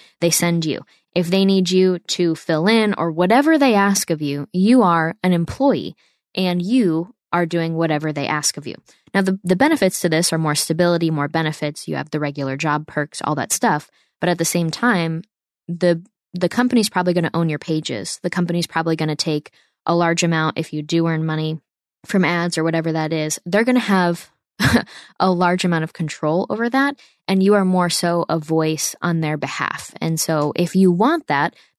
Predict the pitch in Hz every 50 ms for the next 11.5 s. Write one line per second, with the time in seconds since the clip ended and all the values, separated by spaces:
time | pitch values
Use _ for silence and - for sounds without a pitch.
0 | _ - 190 196 202 208 - - - 269 302 - - - _ _ _ _ _ _
1 | - - 170 180 196 214 254 285 - _ _ - - 180 180 180 180 175 - -
2 | - - 180 185 185 185 196 - - 202 196 202 - 196 185 175 - - 220 226
3 | 208 202 - - 180 160 170 165 175 170 170 170 - - - 160 165 170 165 -
4 | - 170 160 160 160 165 - - 170 151 151 156 151 147 147 _ - _ _ -
5 | 175 175 170 - - 165 160 - - 160 - - 156 151 147 - - 160 156 156
6 | 151 - - 160 - - 165 160 160 160 156 156 156 156 156 156 151 - - 143
7 | 143 147 151 - - 175 170 170 165 165 160 156 - - 147 127 - - - 156
8 | 160 160 160 156 151 156 147 - 151 156 156 160 156 - 151 156 151 156 147 175
9 | 151 135 143 - - - 147 139 139 - - 123 131 160 - - 123 - 101 -
10 | - _ _ _ - _ _ _ _ _ _ - - 214 226 254 247 247 - 226
11 | 202 190 - - 175 170 165 160 160